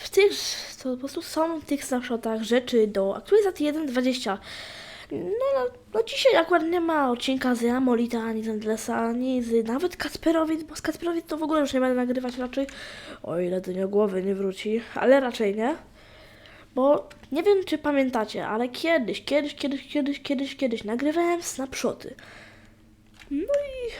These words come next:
chyba czas by było zrobić kolejną tego część nowego snapshota. Oczywiście w nowym snapshocie są inne rzeczy dodane, niż to, co tutaj wszystko jest pokazane,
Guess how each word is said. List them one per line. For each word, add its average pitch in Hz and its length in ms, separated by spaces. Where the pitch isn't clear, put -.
chyba 254 200
czas 226 260
by 208 140
było 196 280
zrobić - 600
kolejną 277 600
tego 202 260
część - 760
nowego 269 500
snapshota. 247 600
Oczywiście 311 400
w - 20
nowym 359 260
snapshocie 339 380
są 330 120
inne 359 240
rzeczy 302 240
dodane, 269 580
niż 233 140
to, 269 100
co 262 60
tutaj 254 260
wszystko 262 280
jest 262 120
pokazane, 240 540